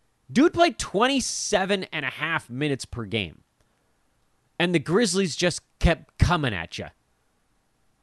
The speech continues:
The other side of this same discussion on Memphis is while they only had one player who actually played more than thirty minutes per game,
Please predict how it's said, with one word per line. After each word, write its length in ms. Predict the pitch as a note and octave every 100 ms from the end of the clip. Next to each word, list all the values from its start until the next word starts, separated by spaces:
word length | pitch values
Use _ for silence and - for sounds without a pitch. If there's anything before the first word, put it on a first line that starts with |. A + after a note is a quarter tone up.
| -
The 220 | A#2 F#3
other 180 | C4 D4
side 280 | - C#3+ C#3
of 80 |
this 120 | C3+ -
same 400 | - E3+ G3 F#3
discussion 600 | C3 - G#3+ A#3+ - A#2+
on 160 | F#2+
Memphis 360 | F#2 F2 B2+ C3
is 120 | A#2
while 180 | C3 C3
they 100 | C#3+
only 200 | A3 G3+
had 160 | C#3
one 200 | B2+ F3+
player 260 | - C3 B2
who 80 | A#2
actually 260 | A#2 -
played 220 | G#2+ G#2 F#2+
more 760 | A2+ D#3 G#3 C4 A3+ C#3 C#3+ _ _ -
than 180 | C#3+ C3
thirty 320 | F3+ G#3 D#3+
minutes 280 | G#2 F#2 -
per 160 | B2
game, 420 | G#2 E2+ D2+ G2+